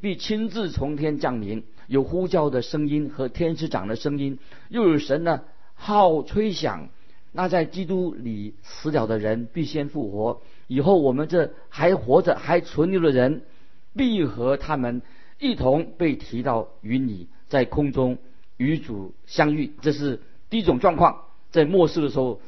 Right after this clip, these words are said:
有这样的事情发生，就是说到真正的基督徒就会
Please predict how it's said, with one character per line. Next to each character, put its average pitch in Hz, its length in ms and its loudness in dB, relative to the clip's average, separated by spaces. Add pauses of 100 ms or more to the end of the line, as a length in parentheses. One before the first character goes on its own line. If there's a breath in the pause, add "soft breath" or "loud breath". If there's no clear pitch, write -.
(140)
有 117 100 -2
这 151 100 0
样 131 60 0
的 123 80 -4
事 135 140 -10
情 117 100 -8
发 127 160 -4
生， 123 180 -8
就 160 140 -2
是 - 40 -6
说 175 120 4
到 160 260 4 (400 soft breath)
真 233 180 4
正 214 120 6
的 170 80 2
基 202 100 -4
督 208 140 0
徒 131 280 -2 (460)
就 156 140 2
会 123 320 2